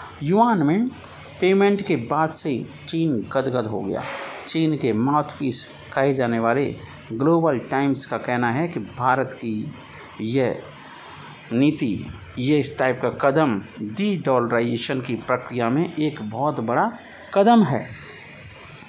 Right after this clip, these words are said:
आपको बता दें कि इसके साथ ही उसने युआन के बढ़ते अंतर्राष्ट्रीयकरण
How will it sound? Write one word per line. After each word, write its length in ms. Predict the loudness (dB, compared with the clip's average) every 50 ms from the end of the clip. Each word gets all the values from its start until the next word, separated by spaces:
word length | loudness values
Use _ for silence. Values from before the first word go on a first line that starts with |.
| 2
आपको 300 | 2 2 2 2 0 -2
बता 220 | 0 2 2 2 2
दें 180 | 2 0 -2 -4 -8 -12 -12 -12 -12 -12 -12 -4 0
कि 80 | 0
इसके 260 | 0 0 0 -2 -4 0
साथ 240 | 4 6 6 6
ही 300 | 6 4 2 2 2 0 -4 -10 -16 -12 -6 -4
उसने 280 | -2 2 4 4 6 6
युआन 600 | 4 2 2 2 4 4 6 6 6 4 4 2
के 220 | 2 0 0 0
बढ़ते 760 | 0 0 2 2 4 4 2 2 2 2 0 0 0 -2 -2 -2
अंतर्राष्ट्रीयकरण 2000 | 0 0 0 -2 -2 0 0 0 2 2 2 2 2 2 0 -4 -6 -6 -4 -4 -4 -6 -10 -16 -18 -20 -20 -20 -20 -20 -18 -18 -10 -2 0 2 4 4 2 2 0